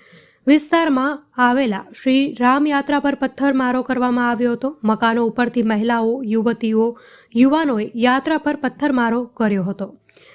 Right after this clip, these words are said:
જેમાં નીચે ઊભેલા કેટલાક લોકોને પથ્થર વાગ્યા હોવાની વિગતો સામે આવી નથી.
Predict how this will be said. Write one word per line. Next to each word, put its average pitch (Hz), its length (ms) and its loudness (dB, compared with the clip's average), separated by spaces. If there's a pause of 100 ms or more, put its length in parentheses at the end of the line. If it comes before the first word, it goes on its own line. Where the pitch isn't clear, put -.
(120)
જેમાં 311 280 4
નીચે 320 220 -2
ઊભેલા 311 360 0
કેટલાક 269 400 0
લોકોને 247 400 0
પથ્થર 254 380 -4
વાગ્યા 247 320 0
હોવાની 226 380 0
વિગતો 214 420 -2
સામે 202 320 -4
આવી 185 240 -4
નથી. 202 300 -8